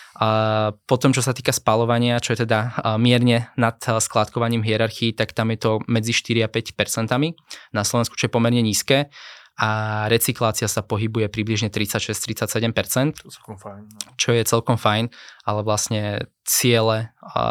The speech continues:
Speaker 1: rastú neskutočne rýchlym tempom, ktoré musíme dosahovať. Vlastne, a, podľa rôznych dokumentov aj na tej európskej úrovni, takže verím, že všetky iniciatívy, ktoré sa rozbiehajú, tomu napomôžu.
Speaker 2: Ja tu teraz ma napadla taká otázka mimo nejakého scénára, čo sme si dohodli.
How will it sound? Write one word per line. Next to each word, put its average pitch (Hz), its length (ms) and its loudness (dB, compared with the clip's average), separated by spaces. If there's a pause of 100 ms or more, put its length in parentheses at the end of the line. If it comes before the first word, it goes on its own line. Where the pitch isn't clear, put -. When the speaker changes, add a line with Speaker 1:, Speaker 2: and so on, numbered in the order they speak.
(400)
Speaker 1:
rastú 120 400 0
neskutočne 117 500 2
rýchlym 113 280 0
tempom, 131 420 0
ktoré 117 240 -4
musíme 113 300 -2
dosahovať. 117 580 0 (400)
Vlastne, 107 440 -2 (260)
a, 110 80 -4 (280)
podľa 113 260 -2
rôznych 113 280 2
dokumentov 113 500 0
aj 107 80 0
na 110 60 -2
tej 110 160 -2
európskej 110 300 -2
úrovni, 113 420 0 (320)
takže 110 240 -2
verím, 110 320 2
že 110 160 2
všetky 107 320 0
iniciatívy, 107 500 0
ktoré 107 200 -2
sa 101 160 -2
rozbiehajú, 107 460 0
tomu 104 200 -4
napomôžu. 104 560 -2 (500)
Speaker 2:
Ja - 120 -2
tu - 160 -6
teraz 135 240 0
ma 123 100 4
napadla 117 320 4
taká 117 220 0
otázka 120 360 2
mimo 120 460 4
nejakého 113 460 2
scénára, 117 420 4
čo 120 140 6
sme 117 100 4
si 120 140 4
dohodli. 117 500 6